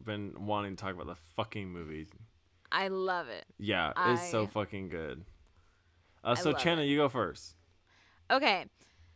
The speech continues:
Speaker 2: Ah, see, now I almost wish we talked about this earlier 'cause I'm a little tired now. But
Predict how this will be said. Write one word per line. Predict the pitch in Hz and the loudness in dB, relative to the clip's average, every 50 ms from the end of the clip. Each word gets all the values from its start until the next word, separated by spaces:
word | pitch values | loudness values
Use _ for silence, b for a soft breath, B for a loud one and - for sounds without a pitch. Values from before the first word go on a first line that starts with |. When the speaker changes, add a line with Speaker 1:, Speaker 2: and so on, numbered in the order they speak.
| b b b _ - | b b b _ 2
Speaker 2:
Ah, | 240 277 320 311 262 226 190 - | 6 6 8 10 10 8 8 6
see, | - - 254 247 247 226 | 2 0 2 2 2 6
now | 226 226 233 | 6 8 8
I | 262 285 294 | 8 6 4
almost | 285 269 262 254 - | 2 2 0 0 2
wish | 233 220 220 - | 0 0 0 -2
we | 220 | -6
talked | - 214 196 | -6 -4 -4
about | - 190 170 | -4 -4 -6
this | 175 175 | -4 -6
earlier | 175 180 175 175 175 170 170 | -4 -2 -2 -2 -2 -2 -4
'cause | - - | -6 -6
I'm | 202 196 | -6 -6
a | 196 | -4
little | 196 196 185 185 | -4 -2 -2 -2
tired | - - 185 156 165 170 165 160 | -4 -4 -8 -6 -6 -6 -8 -8
now. | 165 160 147 143 151 b b b b b b b _ | -8 -8 -6 -8 -8 b b b b b b b _
But | 214 214 220 220 214 214 - - - - - | 4 6 8 8 8 6 4 2 -2 -10 -12